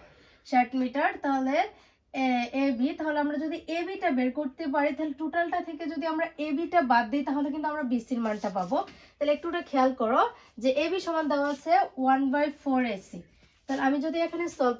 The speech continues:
করি যে দেওয়া আছে এবি সমান সমান হচ্ছে one by four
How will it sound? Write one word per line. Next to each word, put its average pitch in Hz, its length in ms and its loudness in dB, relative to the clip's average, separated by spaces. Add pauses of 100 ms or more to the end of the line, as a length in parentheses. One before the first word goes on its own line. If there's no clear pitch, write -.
করি 233 360 -2 (2000)
যে 233 380 -4 (340)
দেওয়া 226 380 -6
আছে 247 520 -2 (1400)
এবি 262 320 0
সমান 277 340 -2
সমান 294 300 -4
হচ্ছে 311 360 -4
one 240 400 -4
by 240 260 0 (1080)
four 262 320 0